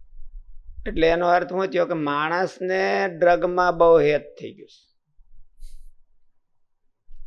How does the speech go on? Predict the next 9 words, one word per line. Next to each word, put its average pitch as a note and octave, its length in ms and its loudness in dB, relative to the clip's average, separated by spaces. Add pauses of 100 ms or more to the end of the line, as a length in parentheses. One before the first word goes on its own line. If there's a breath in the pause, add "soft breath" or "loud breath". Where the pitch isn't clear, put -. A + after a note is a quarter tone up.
(240)
ડ્રગને E3+ 380 6
માણસમાં G3+ 500 6
બહુ G#3 140 6
હેત G3+ 260 2
થઈ G3+ 120 2
ગયું G3 180 0
છે F3+ 80 2
એવું G#3+ 180 2
નથી. - 260 0